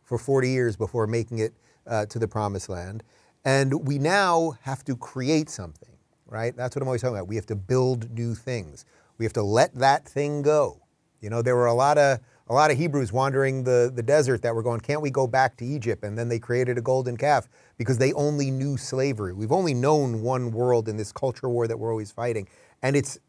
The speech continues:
it's hard to blaze a new trail. That's what Exodus is all about, leaving and then the creation of the new thing. We have to create new things, whether it's cultural institutions.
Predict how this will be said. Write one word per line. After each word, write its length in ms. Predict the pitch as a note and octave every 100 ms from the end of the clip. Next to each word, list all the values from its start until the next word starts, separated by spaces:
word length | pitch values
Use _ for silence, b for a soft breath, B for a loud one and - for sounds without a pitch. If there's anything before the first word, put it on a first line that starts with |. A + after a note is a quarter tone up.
| _ _ _ _ _ _
it's 160 | C3 -
hard 260 | C#3 A3+
to 80 | F3
blaze 300 | B2 A2 G#2
a 60 | G2+
new 120 | G2+
trail. 460 | F#2+ G2 F#2 G2+ - b b b _
That's 260 | B2 D#3 D#3+
what 140 | C#3+
Exodus 440 | C3+ C#3 C3 B2 -
is 160 | A2+
all 200 | A#2 A2+
about, 280 | A2 D3 G#2
leaving 600 | G2 B2 D#3+ C#3 D3 D#3
and 180 | - A2+
then 140 | A#2+
the 60 | A#2
creation 580 | - B2 B2 C3+ - A#2+
of 240 | A#2 A2+
the 80 | A2
new 220 | G#2+ A2
thing. 340 | G#2 C3 A#2+ E2+ _ b b
We 100 | G3
have 100 | -
to 80 |
create 340 | D#3+ D#3 D3+ D#3+
new 120 | C3
things, 280 | D3 C#3+ G2+
whether 240 | G#2+ G#2
it's 140 | G2+ -
cultural 460 | C#3 C3 C3+ B2
institutions. 720 | B2 A#2 A#2 B2 A2 A2+ G#2